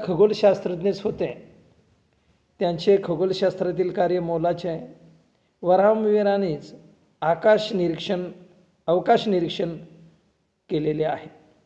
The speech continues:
त्याने आकाश निरीक्षणावर आधारित भौतिक सूत्र हा ग्रंथ लिहिला. तो ग्रंथ भारतामध्ये खूप गाजला होता. सूर्य स्थिर आहे,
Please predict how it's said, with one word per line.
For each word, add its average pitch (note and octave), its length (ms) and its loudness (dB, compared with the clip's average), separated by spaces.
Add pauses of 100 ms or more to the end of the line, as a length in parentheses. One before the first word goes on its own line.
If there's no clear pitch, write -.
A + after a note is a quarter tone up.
(400)
त्याने F3+ 580 -2 (140)
आकाश D#3+ 360 -2
निरीक्षणावर E3+ 680 -2
आधारित E3+ 500 -2 (520)
भौतिक F#3 400 0
सूत्र E3+ 560 -8 (800)
हा G#3+ 160 -4 (100)
ग्रंथ G3+ 320 0
लिहिला. D3 340 -4 (640)
तो G3+ 100 6
ग्रंथ G3 420 0 (1080)
भारतामध्ये D#3+ 640 -4
खूप G3+ 260 -4
गाजला D#3+ 440 -2
होता. C#3+ 260 -10 (1040)
सूर्य F3+ 400 2
स्थिर F#3 420 0
आहे, E3 140 -2